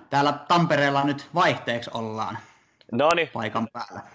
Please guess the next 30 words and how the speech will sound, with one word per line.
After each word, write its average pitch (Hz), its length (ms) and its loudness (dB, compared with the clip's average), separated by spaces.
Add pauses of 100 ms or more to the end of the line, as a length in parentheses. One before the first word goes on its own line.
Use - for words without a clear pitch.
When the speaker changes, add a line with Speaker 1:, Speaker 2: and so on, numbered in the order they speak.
(260)
Speaker 2:
Mukava 131 460 -4
kuulla. 135 360 -6
Olinkin 135 340 -8
tuossa 135 160 -8
seuraavassa 139 400 -4
kysymyksessä 123 600 -10
tai 120 220 -8
itse 120 160 -10
asiassa 123 160 -8
ensimmäisessä 123 420 -8
kysymyksessä 123 600 -8
jo 117 180 -2 (260)
viittaamassa 135 640 -6
Joensuun 127 580 -6
suuntaan, 120 560 -10
suuntaan, 123 440 -6
koska 113 340 -8
tällaista 113 380 -8
tietoa 113 500 -6 (260)
nettisivulta 120 680 -6
löy-, 131 260 -6
löysin, 139 360 -10
mut 117 140 -12
hyvä, 131 200 0
että 123 120 -4
tuli 123 180 -12
heti 127 200 -10
korjattua 120 480 -8
tämän. 120 340 -8
Eli 110 260 -8